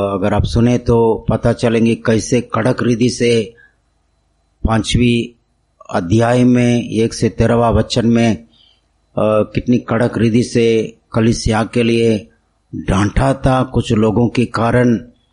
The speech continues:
इतने सब डांटने के बावजूद भी वो सेवक के अंदर तो लोगों के ऊपर प्रेम है, कलीसिया की भलाई के लिए, लोगों की आशीष के लिए।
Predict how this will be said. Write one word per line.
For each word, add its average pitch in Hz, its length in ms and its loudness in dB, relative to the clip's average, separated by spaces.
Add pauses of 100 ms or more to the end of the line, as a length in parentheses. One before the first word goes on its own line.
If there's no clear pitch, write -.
(680)
इतने 156 340 0
सब 156 560 -4 (160)
डांटने 120 520 0
के 170 140 0
बावजूद 117 460 -2
भी 135 540 -2 (640)
वो 123 320 0
सेवक 123 500 -2
के 160 60 0
अंदर 147 300 2
तो 139 300 0
लोगों 120 340 2
के 135 120 -2
ऊपर 120 260 0
प्रेम 110 420 2
है, 90 480 -2 (840)
कलीसिया 160 480 0
की 151 220 0
भलाई 113 540 0
के 135 180 -2
लिए, 117 120 2
लोगों 147 400 2
की 139 140 0
आशीष 113 400 -2
के 113 140 -2
लिए। 107 380 -2